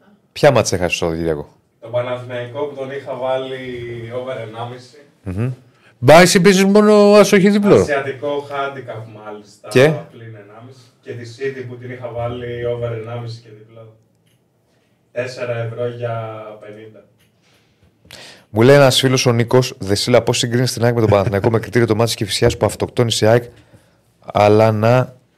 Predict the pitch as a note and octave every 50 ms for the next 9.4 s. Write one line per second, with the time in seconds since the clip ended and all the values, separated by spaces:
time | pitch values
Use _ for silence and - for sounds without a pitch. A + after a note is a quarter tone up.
0 | _ _ - G2 G#2 G#2 A#2 A#2+ B2 B2 A#2+ - B2 B2+ A#2+ - - - _ _
1 | _ _ _ _ _ _ _ _ _ _ _ _ _ _ _ _ _ _ _ _
2 | _ _ _ _ _ _ _ _ _ _ _ - F2+ F2+ F2 F#2 G#2+ - - -
3 | A2+ A#2 A#2+ A2 - - - G2 G2 F#2 F#2 - - A2 - - - A#2+ A2 A#2+
4 | A#2+ A2 F2+ D#2+ - - _ _ _ _ _ _ _ - D#3 E3 D#3 D3 C3 -
5 | - - F2+ E2+ E2+ - - - F2 _ _ _ _ _ _ _ _ _ _ _
6 | _ _ _ _ _ D3 D3 C3+ - C3+ C#3 D3 - D3 C#3 B2 C#3 C#3 C#3 C3+
7 | - - C3+ C3 A#2 B2 A#2+ B2 A#2+ A2+ A#2 A2+ A#2+ - B2 A#2 G#2 F#2 - A2+
8 | A2 - G#2+ A#2 A#2 A2+ A#2 - G#2+ G#2 - B2+ A#2 - - - A#2+ A2 A2+ A2
9 | - G#2+ G#2 A2 A2+ F2 D2